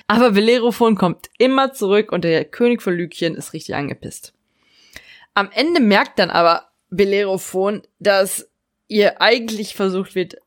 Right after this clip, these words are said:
ihn loszuwerden, und er konfrontiert den König damit. Und der wiederum hat mittlerweile eingesehen, dass irgendwas an der Story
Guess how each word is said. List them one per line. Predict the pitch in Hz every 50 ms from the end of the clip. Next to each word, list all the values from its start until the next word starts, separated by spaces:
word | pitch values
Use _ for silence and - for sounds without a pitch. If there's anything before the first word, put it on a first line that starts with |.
| _ -
ihn | 196 180 165
loszuwerden, | 170 170 175 170 170 - - - 139 123 123 123 123 135 160 170
und | - - - -
er | - -
konfrontiert | - - 180 175 - - 185 180 - - - - 262 269 262 - - -
den | 160 156 151
König | - 160 151 151 151 147 -
damit. | - 151 143 165 208 240 - - _ _ _ _ - - - _ _ _ -
Und | 180 180 - 226
der | 269 311 320 240
wiederum | 240 180 170 156 170 175 190
hat | 175 -
mittlerweile | 196 196 - 208 190 185 190 190 196 - -
eingesehen, | - 240 254 240 214 151 156 160 156
dass | 160 170 - -
irgendwas | - 240 247 240 226 214 220
an | - 202
der | 202 185
Story | 190 - - 202 208 214 214 196 - - _